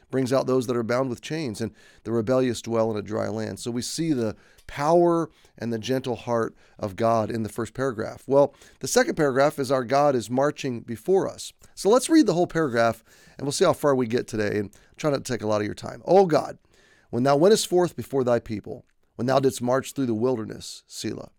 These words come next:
"the earth shook, the heavens also dropped at the presence of God. Even Sinai itself was moved at the presence of God,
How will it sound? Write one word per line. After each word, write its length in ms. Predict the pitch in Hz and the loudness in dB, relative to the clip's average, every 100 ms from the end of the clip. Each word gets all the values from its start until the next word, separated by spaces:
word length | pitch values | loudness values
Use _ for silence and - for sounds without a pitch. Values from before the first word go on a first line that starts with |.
| _ _ - | _ _ -2
"the 120 | 117 | 2
earth 200 | 151 - | 2 0
shook, 420 | - 151 151 _ | -2 -4 -4 _
the 100 | 113 | -4
heavens 280 | 120 131 117 | -2 -2 0
also 320 | 131 - 113 | -2 -2 -6
dropped 400 | 98 123 127 - | -2 -2 -2 -8
at 60 | - | -14
the 60 | |
presence 400 | - 127 120 123 | -6 -6 -4 -8
of 120 | 101 | -10
God. 340 | 101 107 110 107 _ _ _ _ | -6 -4 -4 -6 _ _ _ _
Even 220 | 185 196 | 0 0
Sinai 420 | 175 180 175 170 | 2 2 2 2
itself 460 | 156 - 139 110 101 | 0 0 -2 -2 -6
was 140 | 101 | -8
moved 520 | 113 147 156 113 104 - _ _ - | 0 4 4 2 -2 -8 _ _ -12
at 140 | 107 | -8
the 60 | 113 | -6
presence 400 | 127 117 117 139 | -4 -4 -4 -8
of 120 | 110 | -4
God, 380 | 113 95 - | -6 -4 -8